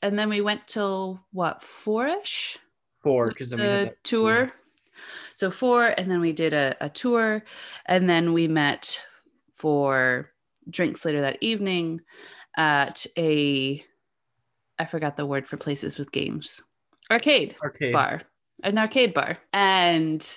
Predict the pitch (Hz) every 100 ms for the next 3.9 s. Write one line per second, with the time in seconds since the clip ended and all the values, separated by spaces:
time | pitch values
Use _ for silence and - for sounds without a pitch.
0 | - 170 202 - 220 214 151 - 160 -
1 | - - 190 180 175 185 220 180 170 160
2 | 170 - _ _ - 165 160 165 185 -
3 | 160 151 143 139 147 - 156 143